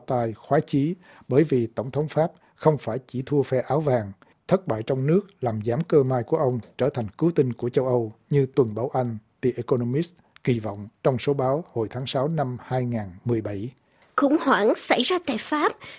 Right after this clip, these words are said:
Speaker 2: nhưng cùng lúc đe dọa tương lai châu Âu.
Speaker 1: Ai sẽ thay thế Theresa May? Chiếc ghế Thủ tướng Anh đang bị nội bộ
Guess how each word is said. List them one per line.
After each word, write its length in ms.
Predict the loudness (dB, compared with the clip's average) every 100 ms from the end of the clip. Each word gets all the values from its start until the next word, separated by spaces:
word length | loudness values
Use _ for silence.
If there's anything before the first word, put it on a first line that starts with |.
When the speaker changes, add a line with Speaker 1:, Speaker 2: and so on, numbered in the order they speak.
| 8
Speaker 2:
nhưng 160 | 8 10
cùng 240 | 4 2 4
lúc 320 | 2 2 0
đe 180 | 0 0 0
dọa 180 | -2 -2 -2
tương 180 | 0 2
lai 220 | 0 -2
châu 180 | 0 0
Âu. 320 | 2 0 0 -6 -20 -20 -8
Speaker 1:
Ai 200 | 2 2
sẽ 140 | 4 2
thay 160 | 2 2
thế 300 | 6 6 4 4
Theresa 360 | 6 6 4
May? 380 | 2 2 0 -2 -8 _ -20 -20 -2
Chiếc 140 | 2
ghế 140 | 4 4
Thủ 160 | 0 0
tướng 140 | 0 0
Anh 300 | -2 -2 -2
đang 180 | -2
bị 100 | 0
nội 260 | -2 0 -2
bộ 360 | -4 -6 -8